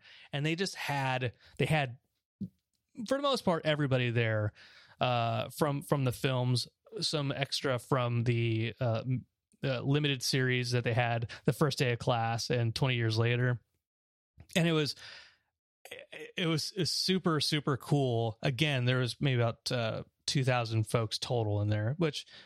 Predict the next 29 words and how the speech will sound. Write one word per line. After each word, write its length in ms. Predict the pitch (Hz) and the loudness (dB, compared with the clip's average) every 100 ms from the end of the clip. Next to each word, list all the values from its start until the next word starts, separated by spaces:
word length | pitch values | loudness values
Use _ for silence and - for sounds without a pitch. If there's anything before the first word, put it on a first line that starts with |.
| _ | _
is 80 | - | -6
still 160 | - 190 | -2 0
a 20 | |
lot 200 | 135 117 | 2 0
of 100 | 110 | 0
people, 300 | 175 190 202 | -2 0 -2
but, 260 | 135 120 - | 0 -2 0
you 120 | 147 | 0
know, 180 | 110 123 | 0 0
it's, 280 | 127 - - - - - _ _ - - _ _ _ _ - | -2 -4 -6 -18 -20 -20 _ _ -20 -20 _ _ _ _ -4
there's 320 | 143 143 135 | 0 0 0
a, 240 | 139 131 - - | 0 -2 -6 -6
a, 60 | 147 | -2
a 40 | |
certain 340 | - 175 151 143 | -2 -2 -2 -2
charm 500 | - 139 139 139 127 | 0 2 2 2 2
about 400 | 113 120 117 127 | 0 0 -2 0
live 500 | 120 120 123 131 117 | 2 2 0 -2 0
reading 540 | 127 120 131 143 151 143 - - _ - | 2 2 0 -2 -2 -4 -8 -20 _ -2
and 320 | 147 131 123 | 0 0 0
the 200 | 117 127 | 0 0
production 580 | 143 117 135 139 147 127 | 0 -2 -2 -2 0 2
value 440 | 127 123 127 131 | 2 2 2 2
of 240 | 123 107 107 | 0 0 2
being 180 | 139 | 2
in 80 | 156 | 2
a 120 | 147 | 2
Zoom 360 | 120 147 160 170 | 2 2 2 2
call 640 | - - 120 117 120 117 | 0 0 0 2 0 -4